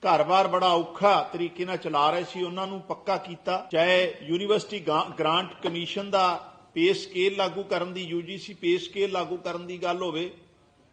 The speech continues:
ਜਿਹੜੇ ਯੂਨੀਵਰਸਿਟੀ ਔਰ ਕਾਲਜ ਲੈਕਚਰਰ ਹੈ, ਯੂਨੀਵਰਸਿਟੀ ਪ੍ਰੋਫੈਸਰਸ ਤੇ।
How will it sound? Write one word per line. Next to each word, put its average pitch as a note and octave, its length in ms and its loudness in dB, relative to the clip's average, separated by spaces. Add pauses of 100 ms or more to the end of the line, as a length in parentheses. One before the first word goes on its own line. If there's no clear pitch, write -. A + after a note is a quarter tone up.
ਜਿਹੜੇ D3 140 -2
ਯੂਨੀਵਰਸਿਟੀ F3 640 -4
ਔਰ E3 160 0 (140)
ਕਾਲਜ D#3+ 300 2
ਲੈਕਚਰਰ D3+ 600 0
ਹੈ, E3 60 0
ਯੂਨੀਵਰਸਿਟੀ D#3 480 -8
ਪ੍ਰੋਫੈਸਰਸ D3+ 640 -6
ਤੇ। F3 220 -12